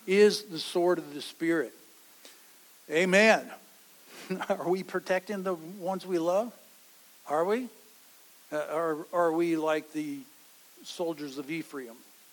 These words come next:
When the battle comes, we run away. Again, this society is full of lawlessness. And your kids will be coming and say, "Well, everybody's doing it, Dad.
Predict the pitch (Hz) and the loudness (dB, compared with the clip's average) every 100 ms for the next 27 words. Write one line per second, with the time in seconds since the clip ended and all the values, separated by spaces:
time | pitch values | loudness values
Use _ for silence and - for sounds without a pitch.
0 | - - - - 147 147 143 156 147 139 | -20 -20 -20 -10 -8 -4 -2 0 -2 -4
1 | 151 135 127 135 135 143 139 135 143 127 | -8 -10 -10 -10 -8 -6 -6 -6 -6 -6
2 | 123 - - - - - - - - - | -12 -20 -20 -20 -20 -20 -20 -20 -20 -20
3 | - - - - - - - - - - | -20 -20 -20 -20 -20 -20 -20 -20 -20 -20
4 | - - - - - - - - - - | -20 -20 -20 -20 -20 -20 -20 -20 -20 -20
5 | - - - - - - - - - - | -20 -20 -20 -20 -20 -20 -20 -20 -20 -20
6 | - 139 127 156 151 120 143 - 135 - | -16 -10 -4 -2 -2 -4 -8 -8 -8 -4
7 | 147 151 131 - 151 143 123 135 151 156 | -4 -4 -6 -10 -8 -6 -6 -4 -2 -4
8 | 127 - - - - - - - - - | -6 -12 -18 -20 -20 -20 -20 -20 -20 -20
9 | - - - - - - - 135 135 143 | -20 -20 -20 -20 -20 -20 -20 -12 -8 -6
10 | - 160 127 127 131 156 151 139 131 147 | -4 -4 -6 -12 -10 -6 -6 -6 -8 -8
11 | 127 131 143 156 139 139 139 135 117 123 | -6 -4 -4 -4 -8 -10 -10 -12 -14 -8
12 | 147 156 135 117 120 117 123 127 | -6 -6 -8 -12 -16 -14 -14 -14